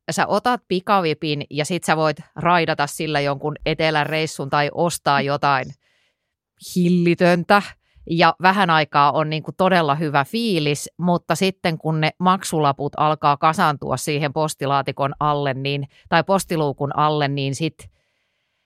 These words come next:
hyvä fiilis on mennyttä ja sinne tulee nimenomaan paljon muita tunteita, joista varmasti, äh, häpeä on yksi päällimmäisiä, jos sen uskaltaisi itselleen myöntää, niin kuin sanoit.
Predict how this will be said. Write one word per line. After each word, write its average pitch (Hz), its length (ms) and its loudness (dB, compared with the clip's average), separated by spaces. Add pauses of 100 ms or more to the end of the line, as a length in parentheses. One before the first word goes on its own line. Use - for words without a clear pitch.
(280)
hyvä 170 220 4
fiilis 185 400 0
on 170 80 2
mennyttä 185 480 0
ja 147 120 2
sinne 151 240 -4 (100)
tulee 202 280 4
nimenomaan 139 720 0
paljon 226 340 4
muita 156 280 0
tunteita, 151 480 -2
joista 160 420 -2
varmasti, 170 800 0 (580)
äh, 143 340 0
häpeä 165 600 0 (380)
on 160 340 0
yksi - 300 -6
päällimmäisiä, 139 880 0
jos 185 480 0 (200)
sen 147 220 -4
uskaltaisi 139 540 -4
itselleen 139 320 -2
myöntää, 147 400 0
niin 131 160 -10
kuin 139 100 -10
sanoit. 135 520 -6